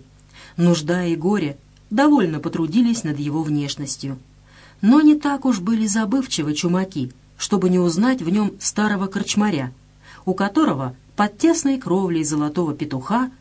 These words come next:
выпили они не одну чарку горькой. А вот Лейбко не узнал их. И хотя атаман обоза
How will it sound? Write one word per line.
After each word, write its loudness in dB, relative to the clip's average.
выпили 4
они 2
не 0
одну 2
чарку -4
горькой. -4
А 6
вот 2
Лейбко 0
не 4
узнал 0
их. -10
И 2
хотя 0
атаман 0
обоза -2